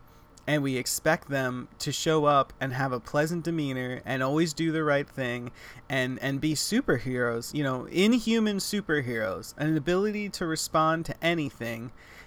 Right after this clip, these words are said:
and fix the situation, when in reality, what, what, it, so your neighbors are shooting off fireworks and scaring your dogs. Give your dogs, go to the vet,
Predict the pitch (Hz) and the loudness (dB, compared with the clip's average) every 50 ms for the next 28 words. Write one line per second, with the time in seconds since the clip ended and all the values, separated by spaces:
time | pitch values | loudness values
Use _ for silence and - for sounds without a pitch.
0 | - - 151 156 151 131 - - 190 170 - - - 165 156 - - 170 165 - | -4 0 2 2 2 0 0 0 0 0 0 -2 -4 -4 -4 -2 -2 -2 -2 0
1 | 165 151 143 147 151 143 - 131 117 117 120 135 147 156 170 185 196 202 185 - | 0 2 2 2 2 0 -2 -4 -6 -6 -2 -2 0 2 2 2 2 0 -2 -2
2 | 170 185 220 202 190 185 208 220 185 156 139 131 139 143 156 - - - - - | 0 2 4 8 8 8 8 10 8 6 6 6 2 -2 -4 -6 -10 -20 -20 -20
3 | - - - - - - - - - - 208 208 - - 175 220 254 208 135 113 | -20 -20 -20 -20 -20 -20 -20 -14 2 4 6 6 6 4 6 6 6 6 6 2
4 | - - - - - - - - - - - - - - - 165 123 - - 156 | -2 -4 -6 -4 -4 -6 -8 -12 -16 -18 -20 -20 -20 -6 -6 -6 -6 -4 -8 -2
5 | - 240 247 247 254 254 226 240 247 240 214 208 175 170 156 - - - 175 143 | 6 6 6 6 6 4 2 2 2 2 0 -2 -2 -4 -4 -4 -4 -6 -6 -4
6 | 147 143 135 127 - - 135 127 123 120 120 117 113 110 - 120 117 110 - - | 0 0 0 0 2 2 4 4 4 4 0 0 -2 -2 -6 -8 -10 -8 -10 -8
7 | - 127 127 123 117 120 110 107 107 - 110 87 69 78 - - - - - - | -6 -4 -4 -4 -4 -4 -6 -8 -6 -4 -2 -2 -2 -4 -6 -8 -12 -14 -16 -20
8 | - - - - - - - - - 196 233 233 269 262 208 202 180 175 175 175 | -20 -20 -20 -20 -20 -20 -20 -8 -2 -2 0 2 0 2 4 8 8 10 10 8
9 | 175 170 - - - - - - - - - - - - - 110 123 143 170 226 | 6 0 -6 -12 -14 -20 -20 -20 -20 -20 -20 -18 -14 -10 -8 -6 -4 0 0 2
10 | 214 208 208 175 170 175 156 - - - - | 6 8 8 8 8 6 4 2 -2 -12 -14